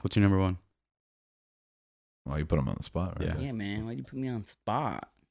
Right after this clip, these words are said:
Speaker 2: Maybe it's
Speaker 1: Did you
Speaker 2: because
Speaker 1: not,
Speaker 2: when,
Speaker 1: did you
Speaker 2: when
Speaker 1: not think of it already? Did you not think of it?
Speaker 2: when, when you walked in earlier today and you were like, and you were like, "Hey, hey, we're going, we're going." He's like, "Yeah, yeah, right." And then he just, like, dozed right back off.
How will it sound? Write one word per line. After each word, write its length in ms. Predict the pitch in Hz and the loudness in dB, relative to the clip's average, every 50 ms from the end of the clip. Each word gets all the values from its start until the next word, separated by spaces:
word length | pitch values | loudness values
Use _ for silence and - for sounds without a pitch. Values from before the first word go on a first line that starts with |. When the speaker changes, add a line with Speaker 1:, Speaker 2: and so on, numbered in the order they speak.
| _ _ _ _ _ _ _ _ _ _ _ _ _ _ _ _ _ _ _ _ _ _ _ _ _ _ _ | _ _ _ _ _ _ _ _ _ _ _ _ _ _ _ _ _ _ _ _ _ _ _ _ _ _ _
Speaker 2:
Maybe 280 | - 107 113 113 120 120 | 8 10 12 12 12 12
it's 140 | 120 107 104 | 12 10 8
Speaker 1:
Did 100 | 107 113 | 6 6
you 80 | 113 | 6
Speaker 2:
because 200 | 110 113 120 110 | 10 12 12 12
Speaker 1:
not, 60 | 110 110 | 12 12
Speaker 2:
when, 100 | 107 104 | 10 10
Speaker 1:
did 60 | 104 101 | 10 10
you 40 | 104 | 10
Speaker 2:
when 80 | 101 | 10
Speaker 1:
not 160 | 110 117 110 - | 8 6 4 4
think 160 | 120 117 117 | 2 2 2
of 120 | 139 147 160 | 2 0 0
it 160 | 196 - - - | -2 -4 -4 -4
already? 220 | 160 170 175 190 196 | -2 0 0 2 2
Did 100 | 151 127 | 2 2
you 60 | 127 | 4
not 160 | 131 135 135 - | 2 2 0 0
think 140 | 160 165 | -2 -2
of 80 | 180 196 | -2 -2
it? 140 | 214 226 - | -2 4 6
Speaker 2:
when, 160 | 107 117 - | 8 8 10
when 180 | - 117 113 117 | 10 10 12 12
you 140 | 123 123 | 12 12
walked 280 | 123 131 127 117 - - | 12 12 12 12 12 10
in 240 | 120 117 123 123 117 - | 10 10 10 10 8 8
earlier 340 | 101 104 107 107 107 107 | 10 12 12 12 12 12
today 480 | 104 - 113 95 95 98 104 120 139 127 | 10 10 8 10 10 10 10 10 8 8
and 140 | 92 95 98 | 6 8 8
you 100 | 98 98 | 8 10
were 140 | 101 101 101 | 10 10 8
like, 360 | 104 98 95 90 - - - - | 8 8 6 6 4 0 0 2
and 120 | 92 98 | 4 6
you 60 | 98 | 8
were 80 | 98 98 | 8 10
like, 120 | 95 104 | 10 12
"Hey, 280 | 131 156 160 147 147 147 139 | 12 12 12 12 12 12 12
hey, 40 | 131 | 12
we're 140 | 123 123 120 | 10 10 10
going, 240 | 127 135 127 120 | 10 10 10 10
we're 80 | 113 110 | 10 10
going." 340 | 104 120 123 110 98 95 98 | 10 10 10 10 8 8 6
He's 140 | 95 85 85 | 4 4 2
like, 140 | 69 - | 0 -2
"Yeah, 120 | 50 69 85 | -2 0 0
yeah, 140 | 87 85 85 | 2 2 0
right." 180 | 87 78 69 71 | 0 -2 -2 -2
And 100 | 76 80 | -2 -2
then 80 | 80 87 | -4 -4
he 100 | 87 85 | -4 -4
just, 200 | 80 82 - - | -6 -6 -6 -6
like, 180 | 82 85 90 | -6 -6 -6
dozed 320 | - 82 82 82 82 - - | -4 -2 -2 -2 -2 -2 -2
right 260 | 82 85 87 85 78 | 0 0 0 0 -2
back 280 | 82 92 87 - - | -2 -4 -4 -4 -4
off. 340 | 82 87 98 104 - - - | -2 -2 -2 -2 -4 -8 -16